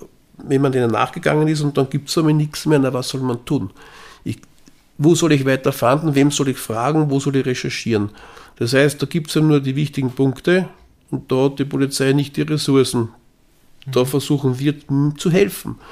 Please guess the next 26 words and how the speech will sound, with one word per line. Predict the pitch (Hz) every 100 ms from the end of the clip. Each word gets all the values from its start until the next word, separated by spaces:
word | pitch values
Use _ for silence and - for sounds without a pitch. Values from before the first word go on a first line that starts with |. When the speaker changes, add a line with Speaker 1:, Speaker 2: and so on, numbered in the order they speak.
| -
Speaker 1:
indem | 135 131 131 147
ich | 131
mit | 139 139
den | 123
Angehörigen | 131 147 143 123
weiter | 139 139
in |
Kontakt | 135 131 120 120 -
bleibe. | 135 143 170 - - - - - - - _ _ _
Und | - 143 156 220 240 - -
auch | 123 165
ein | 180
wichtiger | 175 - 160 165
Punkt, | 160 151 151 - - - - - - - - -
wir | 135 185
versuchen, | 190 175 - 151 156 156 156 147 - _ _ _ _ _ _ _ - - _
diese | 135 117 -
Abhängigkeiten | 131 - 165 147 - 127 - 143
nicht | 131 131 -
vergessen | 131 - 151 - 120 - _
zu | - 131
lassen. | - - - - - - - -
Deshalb | 117 113 165 151 135
immer | 127 151 131
wieder | 139 143 -
aufleben. | 113 131 - 120 110 113